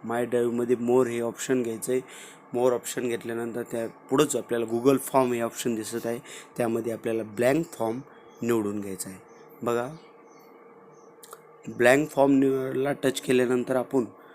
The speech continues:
अ, सिलेक्ट करून घेतल्यानंतर या ठिकाणी अनटायटल फॉर्म असा काही पेज आपल्यापुढं ओपन झालेला आहे. अनटायटल फॉर्म म्हणजे आपल्याला, अ, लिंक कशाविषयी बनवायची आहे त्या, त्या, त्याचा सब्जेक्ट आपल्याला टाकून घ्यायचं. उदाहरणार्थ,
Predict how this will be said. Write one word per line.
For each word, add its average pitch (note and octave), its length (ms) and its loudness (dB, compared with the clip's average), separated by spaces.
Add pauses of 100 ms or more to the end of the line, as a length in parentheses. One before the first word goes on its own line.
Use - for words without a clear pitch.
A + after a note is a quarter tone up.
(540)
अ, A#2 320 -4
सिलेक्ट B2+ 300 0
करून B2+ 200 4
घेतल्यानंतर B2 580 -2
या A#2+ 100 0
ठिकाणी A#2+ 280 -4
अनटायटल A#2 580 -2
फॉर्म A#2 320 -4
असा A2 140 -6
काही A#2 180 -4 (100)
पेज A2+ 180 2
आपल्यापुढं A2 400 -4
ओपन A2 360 -4
झालेला A2+ 300 -4
आहे. A2+ 120 -6
अनटायटल C3 480 0
फॉर्म B2+ 260 0
म्हणजे B2 180 0
आपल्याला, B2 360 -2 (520)
अ, A#2+ 40 -2 (160)
लिंक C3+ 340 6
कशाविषयी C3 460 2
बनवायची A#2 460 -4
आहे B2 100 0
त्या, A#2+ 300 -2
त्या, A#2+ 380 -2
त्याचा B2 420 -2 (180)
सब्जेक्ट C3+ 440 0
आपल्याला A#2 280 -4
टाकून A#2 300 -4
घ्यायचं. A#2+ 260 -2
उदाहरणार्थ, B2+ 460 2